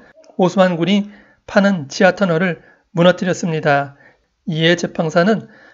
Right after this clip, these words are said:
합스부르크 왕거로부터 큰 상을 받게 됩니다. 제빵사는 오스만군을 몰아낸 영광을 후세에 알리기 위해 오스만군의 상징인 초승달 모양의 빵을 만들기 시작하였습니다.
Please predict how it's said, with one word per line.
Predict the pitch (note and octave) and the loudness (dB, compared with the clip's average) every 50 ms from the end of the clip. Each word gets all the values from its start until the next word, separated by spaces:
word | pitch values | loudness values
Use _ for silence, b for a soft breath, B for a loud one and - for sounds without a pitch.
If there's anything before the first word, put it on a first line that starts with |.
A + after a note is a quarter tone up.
| b | b
합스부르크 | b - - - - A3 E3 F3+ F3+ - - G#3 | b -4 -4 -2 -2 -4 -2 -2 -4 -2 0 0
왕거로부터 | E3+ D#3 E3 E3 E3+ E3+ D#3 D#3+ - - G#3+ G#3+ G3 - B B B B B | 0 0 2 0 0 0 0 -4 -4 -2 0 0 0 0 B B B B B
큰 | - - - A3+ F#3 | -12 -4 -2 -2 2
상을 | - G3+ F#3 F#3+ | 2 2 2 2
받게 | F3 F3+ D#3+ - G3+ F#3 | 0 0 0 0 0 -2
됩니다. | F3+ F3 D#3+ D#3 C#3+ D3 C#3+ C#3+ C#3 C#3 C#3 b b b b b b b b b _ | 0 -2 -2 -2 0 0 0 0 0 -2 -8 b b b b b b b b b _
제빵사는 | - F3 - - F3+ E3+ E3 - F3 E3 G3+ - C3+ B2+ - b b b b b b b b b b - | -10 -8 0 0 0 0 2 2 2 4 4 2 0 -2 -8 b b b b b b b b b b -2
오스만군을 | - F3+ E3 F3+ G3 F#3 F3+ E3+ E3+ F3+ F3+ E3+ | 0 0 2 4 2 2 2 0 -4 -4 -4 -2
몰아낸 | D#3+ E3 E3+ E3+ E3 E3+ F3 E3+ F3 _ _ _ _ _ - - | -2 0 0 2 2 2 0 -2 -6 _ _ _ _ _ -2 0
영광을 | F3 E3+ F3+ F3+ E3 E3 D#3+ D#3 F#3 B3 A#3+ - - _ | 0 2 4 4 2 4 4 2 2 0 -2 -4 -14 _
후세에 | _ - B3 G3+ - - G3+ F#3+ | _ -4 -4 -2 0 2 4 4
알리기 | F3+ F3 E3+ E3+ E3+ E3+ E3+ | 4 2 0 -2 -4 -4 -2
위해 | D#3 D#3 F3 F3+ D#3 C3+ C3+ b b b b b b b - | -2 0 2 0 0 -2 -6 b b b b b b b -2
오스만군의 | - F3+ E3+ G3+ G3 F#3+ F#3 F3 F3 F3 F3 E3+ | 0 0 0 4 2 2 2 2 0 0 0 0
상징인 | - G3+ F#3 F3+ F#3 F3 F#3+ G#3 E3+ C#3+ b b b b b b b - | 0 0 -2 -2 -2 0 0 0 -2 -2 b b b b b b b -14
초승달 | - - G#3+ - A3 G3 G3+ G#3 G3 G3 F#3 | -6 -4 0 0 0 2 4 4 4 4 2
모양의 | D3+ D#3+ E3 E3 E3+ F#3 G3+ G3+ G3+ | 0 2 2 2 2 0 -2 0 2
빵을 | G3+ F#3 F3+ F#3 G3 F#3+ F#3+ b b b b b _ - | 0 2 2 0 -2 -2 -4 b b b b b _ -2
만들기 | - D#3 D#3 E3+ F3+ E3 F3 D#3 | 0 2 2 2 -2 -4 -4 -4
시작하였습니다. | - G3 F#3+ F#3+ G#3 F#3 - - - E3 D#3 C#3+ D#3 D3 C#3+ C#3+ C#3+ C#3 | 0 0 0 2 2 0 0 0 -4 -4 -4 0 0 0 0 0 -2 -8